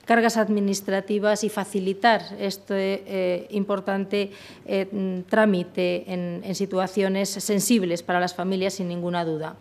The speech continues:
Este nuevo decreto lo que plantea es, en primer lugar, eh, sustituir la presentación de autorización por una comunicación previa, es decir,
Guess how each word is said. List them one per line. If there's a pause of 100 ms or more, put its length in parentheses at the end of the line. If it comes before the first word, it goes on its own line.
(680)
Este
nuevo
decreto
lo
que
plantea
es,
en
primer
lugar,
eh,
sustituir
la
presentación
de
autorización
por
una
comunicación
previa,
es
decir,